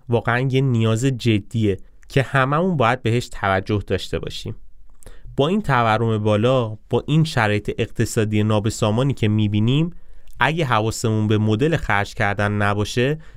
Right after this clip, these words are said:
بلد نباشیم چطور بهینه و اصولی خرج بکنیم، خیلی زود در دام چرخه فقر می‌افتیم. چرخه شومی که اگه واردش بشیم، به این راحتی‌ها نمیتونیم ازش خارج بشیم. یعنی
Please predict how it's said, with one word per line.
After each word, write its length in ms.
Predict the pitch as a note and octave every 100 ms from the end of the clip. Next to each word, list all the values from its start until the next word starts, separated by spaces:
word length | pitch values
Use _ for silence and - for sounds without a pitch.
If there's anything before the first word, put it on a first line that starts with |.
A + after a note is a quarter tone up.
| - -
بلد 360 | A2+ C3 E3+ F3+
نباشیم 520 | C3 G#2+ G#2+ - G#2 -
چطور 400 | - A#2+ E3 D3+
بهینه 440 | A2 A2+ A#2 A2+
و 220 | A2 -
اصولی 320 | A2+ - A2
خرج 360 | G#2+ A2+ G#2+ G#2+
بکنیم، 540 | A2 G2+ A2 B2+ C#3 B2 - - - -
خیلی 400 | - - B2+ C3
زود 320 | A#2+ A#2+ D#3+ D#3+
در 200 | G#2+ G2+
دام 240 | G#2 G2+
چرخه 460 | - G2+ G2+ - G#2
فقر 400 | - G2 G2 G2+
می‌افتیم. 480 | G2 F#2+ - F#2 - - - - - - - -
چرخه 500 | - C3 A#2+ - C#3+
شومی 360 | E3+ - D#3+ F3+
که 400 | - A#2+ A2 A#2 - A#2
اگه 200 | A#2+ B2
واردش 480 | A#2+ A#2 A#2 A#2+
بشیم، 500 | - A#2+ - D3+ F#3+ G3 - -
به 80 | A2+
این 240 | A2+ A2+
راحتی‌ها 600 | A2 G#2+ G#2 G2+ - A#2
نمیتونیم 520 | A#2 A2+ A2 - G#2
ازش 380 | G2+ F#2 F#2+ -
خارج 340 | - F#2 F#2 -
بشیم. 320 | F2 - - - - - - - -
یعنی 280 | A2 A2+